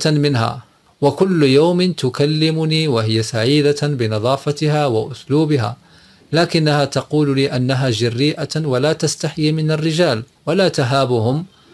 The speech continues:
وطمأنتها أن ذلك بحكم أنها سبق أن عملت في مدن كثيرة. كانت الخادمة قد علمت بظروف صديقتي وأنها لا تنزل من السرير.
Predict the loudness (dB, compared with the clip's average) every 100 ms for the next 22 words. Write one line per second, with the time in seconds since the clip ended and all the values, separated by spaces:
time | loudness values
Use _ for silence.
0 | -20 _ -8 -4 -2 -2 -2 0 0 0
1 | 0 -2 -2 -2 0 0 2 2 2 0
2 | -2 -2 -4 -4 -2 -2 -2 -2 0 0
3 | -2 -2 -2 -2 -2 -2 -2 0 0 2
4 | 0 -2 -2 0 0 0 0 0 -2 -2
5 | 0 2 2 2 -2 _ _ _ _ _
6 | 0 2 2 2 0 0 2 2 2 0
7 | -2 -4 -2 0 2 2 0 -2 -6 -6
8 | -4 -2 0 0 0 -4 -4 -4 -2 -2
9 | -4 -2 -2 0 -2 -2 0 0 0 0
10 | 0 0 0 0 -2 0 0 0 -2 -8
11 | _ -4 -4 -2 -2 0 -2